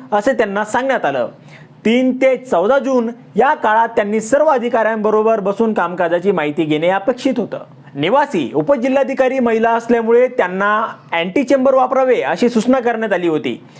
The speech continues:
मात्र पुन्हा विनंती केल्यामुळे निवासी उपजिल्हाधिकारी यांना बैठक व्यवस्था करण्यास सांगण्यात आलं होतं. पूजा खेडकर यांची चौथ्या मजल्यावर बसण्याची व्यवस्था करण्यात आली होती, मात्र कक्षाला अटॅच बाथरूम नसल्यामुळे त्यांनी ती नाकारली.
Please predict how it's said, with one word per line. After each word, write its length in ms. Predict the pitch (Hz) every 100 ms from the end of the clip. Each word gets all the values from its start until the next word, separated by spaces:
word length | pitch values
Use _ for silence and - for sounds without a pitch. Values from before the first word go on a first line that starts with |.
| -
मात्र 280 | 151 185 170
पुन्हा 440 | 156 - 160 240 311
विनंती 320 | 294 285 285
केल्यामुळे 540 | 269 262 247 240 254
निवासी 460 | 233 220 233 240 247
उपजिल्हाधिकारी 840 | 240 220 208 208 208 214 196 214
यांना 300 | 226 190 190
बैठक 360 | 190 170 170 196
व्यवस्था 420 | 190 165 160 208
करण्यास 460 | 175 180 156 156 160
सांगण्यात 340 | 151 147 165
आलं 160 | 277 262
होतं. 240 | 160 - - - - - - -
पूजा 240 | 240 311
खेडकर 360 | 262 220 147 127 - - -
यांची 720 | 156 196 247 254 233 254 254 - -
चौथ्या 400 | 214 214 220 302
मजल्यावर 460 | 262 254 254 247 247
बसण्याची 440 | 240 240 240 247
व्यवस्था 360 | 233 247 240 262
करण्यात 420 | 254 240 254 262
आली 160 | 240
होती, 340 | 214 240 - - - - -
मात्र 380 | 214 254 285 294
कक्षाला 680 | 285 214 - 254 254 269 262 170
अटॅच 380 | 175 277 277
बाथरूम 480 | 208 175 185 254 254
नसल्यामुळे 600 | 240 247 240 233 254 151 120 - -
त्यांनी 260 | 233 202 226
ती 160 | 233 233
नाकारली. 540 | 254 254 233 156 117